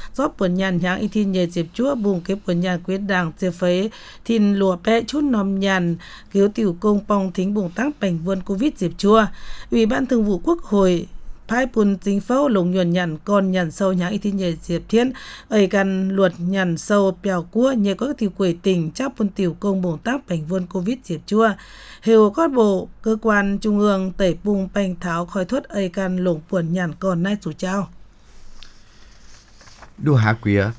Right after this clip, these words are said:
Speaker 2: Bá Linh, Kim Hạnh, mọi húa tuấn hiệp cua, diêm nhiều nải vẽ vườn, rơi siêu trên chập phần hạng hàng pháo, nhờ tiểu phế buồn bé tỏ kịp phần hạng Y Thi Nhật Diệp. Tại Phạm Quế, diêm nhiều nải bé dễ diêm tiểu cung khâu, liệp phu như tiểu sĩ tạp phần hạng chuồng cháu hạng thun Việt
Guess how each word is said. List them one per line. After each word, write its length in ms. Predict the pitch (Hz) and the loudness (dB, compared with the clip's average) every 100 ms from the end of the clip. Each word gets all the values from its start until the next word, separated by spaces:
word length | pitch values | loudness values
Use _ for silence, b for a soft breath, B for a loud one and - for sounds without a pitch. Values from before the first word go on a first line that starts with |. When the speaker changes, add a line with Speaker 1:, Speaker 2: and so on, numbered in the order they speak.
| - - | -12 -4
Speaker 2:
Bá 100 | 160 | 2
Linh, 340 | 127 95 85 85 | 2 2 -2 -6
Kim 180 | 117 113 | -2 0
Hạnh, 160 | 101 82 - 95 | 2 -2 -6 -4
mọi 160 | 98 | -2
húa 200 | 92 92 | 0 0
tuấn 200 | 104 143 | 0 0
hiệp 160 | 107 85 | 0 -2
cua, 200 | - 117 | 0 0
diêm 140 | 123 117 98 | 2 0 0
nhiều 100 | 92 | -2
nải 180 | 85 76 | -2 -4
vẽ 140 | 87 | -6
vườn, 280 | 87 87 67 - | -4 -2 -2 -2
rơi 120 | 101 | -2
siêu 200 | 101 131 131 | 0 -2 -2
trên 160 | 147 | -2
chập 140 | 120 98 | -2 -4
phần 180 | - 82 | -4 -6
hạng 200 | 80 78 | -4 -6
hàng 360 | 80 90 87 85 - | -4 -2 0 -2 -4
pháo, 280 | 78 76 98 | -4 -4 -4
nhờ 120 | 92 85 | -4 -4
tiểu 100 | 67 | -6
phế 200 | 80 85 | -6 -8
buồn 120 | 73 67 | -8 -6
bé 120 | 101 110 | -4 -4
tỏ 160 | 80 - | -4 -8
kịp 140 | 73 - | -10 -8
phần 120 | 71 | -6
hạng 200 | 71 69 | -6 -8
Y 100 | - | -8
Thi 140 | - | -6
Nhật 180 | 82 67 - | -4 -6 -8
Diệp. 160 | 67 65 - - | -8 -10 -16 -14
Tại 100 | - | -8
Phạm 300 | 85 87 87 76 | -4 -2 -2 -4
Quế, 240 | - 82 85 | -4 -2 -2
diêm 140 | 95 90 | -2 -2
nhiều 120 | 87 | 0
nải 200 | 87 98 | 0 -2
bé 100 | 110 | -4
dễ 200 | 80 76 | -6 -6
diêm 180 | 95 92 | -4 -4
tiểu 180 | - 76 | -4 -8
cung 240 | - 95 85 | -6 -6 -4
khâu, 260 | - 117 117 B - | -2 -2 -2 B 0
liệp 140 | 113 110 | 0 2
phu 100 | 135 | 0
như 120 | 135 - | -2 -4
tiểu 120 | 87 | -8
sĩ 180 | - 78 | -8 -8
tạp 180 | 76 | -8
phần 160 | 71 80 | -6 -8
hạng 220 | 78 73 80 | -8 -8 -6
chuồng 140 | 80 | -8
cháu 160 | 67 131 | -4 -4
hạng 140 | 101 69 | -4 -4
thun 140 | 95 | -8
Việt 260 | 92 87 - | -4 -4 -6